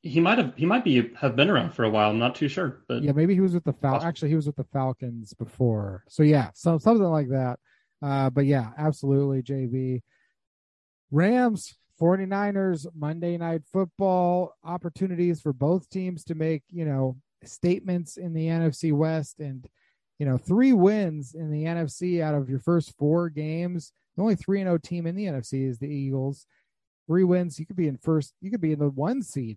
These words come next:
Speaker 2: by the end of the week, uh, if everything fell exactly right, perhaps. So that's just a perspective that, hey, the Rams, who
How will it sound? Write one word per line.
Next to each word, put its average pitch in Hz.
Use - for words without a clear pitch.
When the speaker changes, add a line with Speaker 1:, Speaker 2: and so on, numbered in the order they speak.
Speaker 2:
by 143
the 139
end 139
of 123
the 131
week, 131
uh, 143
if 160
everything 139
fell 139
exactly 131
right, 135
perhaps. 127
So 143
that's 175
just 180
a 156
perspective 151
that, 135
hey, 135
the 139
Rams, 151
who 147